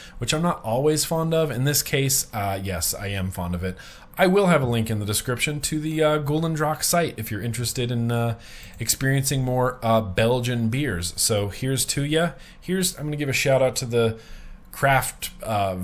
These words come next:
brewing, craft beer and vaping Facebook group. Uh, I always like seeing your posts. They always come up in my news feed,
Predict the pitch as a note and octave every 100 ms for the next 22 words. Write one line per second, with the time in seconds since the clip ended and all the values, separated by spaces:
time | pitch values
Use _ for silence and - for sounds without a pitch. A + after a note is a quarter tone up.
0 | F2+ F#2 A#2 G#2+ C3 D#3 D#3 D3+ C#3+ C#3
1 | - D#3 D#3 D3 - - B2+ C3+ C3 A2+
2 | F#2+ F#2 A#2 B2+ C#3 B2+ A#2+ A2+ A#2 A2+
3 | - F2+ D#2+ - - F2+ F2 D#2+ - G#2
4 | F#2 F2+ A2+ C3 A#2 A#2+ A2 - A#2+ A2
5 | G#2 A#2 A2 A2 - G2+ G#2 G#2+ G#2+ A2+
6 | G#2 F#2+ F#2+ F#2+ G2 F#2+ - F#2+ F2+